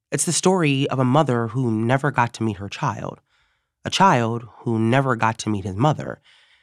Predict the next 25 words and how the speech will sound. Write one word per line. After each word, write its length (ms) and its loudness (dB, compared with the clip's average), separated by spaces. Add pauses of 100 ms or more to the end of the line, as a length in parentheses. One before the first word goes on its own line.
(220)
and 440 4
has 340 -2
lived 400 2
his 140 -4
entire 480 0
life 480 -4 (320)
suffering 380 0
the 100 -8
consequences 880 -4
of 160 -6
what 160 -2
happened 480 -4
that 160 -8
night. 340 -6 (960)
So, 420 4 (240)
as 100 0
I 100 4
tell 260 0
this 160 -2
story 580 -6
and 420 -4
you 100 0
hear 220 2
the 120 0
details, 680 -10